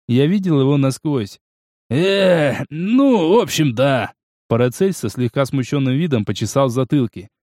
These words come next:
Нажрался магическим пойлом так конкретно, что когда грянуло, вернуться обратно я так и не смог.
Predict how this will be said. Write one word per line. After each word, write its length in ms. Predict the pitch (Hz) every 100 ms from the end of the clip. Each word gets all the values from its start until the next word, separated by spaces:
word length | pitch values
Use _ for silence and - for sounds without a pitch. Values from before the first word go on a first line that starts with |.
| _
Нажрался 720 | 110 175 160 185 214 208 190
магическим 800 | 180 180 160 196 185 160 180 170
пойлом 520 | - 190 196 170 139 107
так 260 | 156 190
конкретно, 760 | 165 170 143 170 160 127 113 95 _ _
что 280 | - - 143
когда 340 | 160 160 165 175
грянуло, 540 | 165 202 196 143 120
вернуться 500 | 131 147 185 151 170
обратно 440 | 160 160 190 143
я 220 | 127 151 160
так 220 | 180 180
и 60 |
не 160 | 208 214
смог. 540 | 156 143 143 131 107